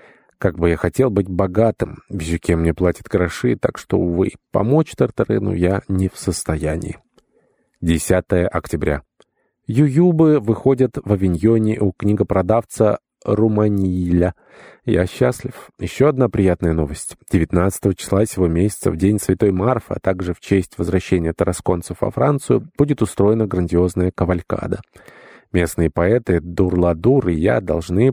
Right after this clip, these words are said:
представлять на аллегорической колеснице провансальскую поэзию. Двадцатое октября. Вчера, в воскресенье, состоялась кавалькада.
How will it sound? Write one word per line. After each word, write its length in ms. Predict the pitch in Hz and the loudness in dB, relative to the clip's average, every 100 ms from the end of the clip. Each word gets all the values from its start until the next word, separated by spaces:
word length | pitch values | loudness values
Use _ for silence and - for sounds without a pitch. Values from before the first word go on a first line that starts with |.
| - | 0
представлять 720 | - 104 - 92 92 113 113 | -2 -2 0 0 2 2 0
на 260 | - 85 85 - | -2 -2 -2 -4
аллегорической 680 | - 95 98 95 - - 92 | -4 0 0 0 -4 -4 -2
колеснице 720 | - 90 - 101 120 - 117 - | -2 -4 -4 -2 -4 -2 -4 -2
провансальскую 800 | - 78 76 - 82 85 - 92 | -2 0 -2 -2 -2 -2 -2 -2
поэзию. 500 | 92 85 85 87 - _ _ _ _ _ _ _ _ - - - | 0 -2 -2 -6 -12 _ _ _ _ _ _ _ _ -20 -20 -2
Двадцатое 600 | 117 135 - 131 123 98 | 0 0 2 2 2 0
октября. 500 | 92 - 80 85 78 | -2 -2 0 0 -2
Вчера, 460 | - - 107 131 147 | -8 -2 0 2 0
в 60 | 101 | -2
воскресенье, 640 | 98 - 98 - 143 107 | -4 -2 0 2 2 2
состоялась 460 | 87 - 104 110 - | -2 0 2 2 0
кавалькада. 640 | 110 117 113 127 95 - | 0 0 2 0 0 -4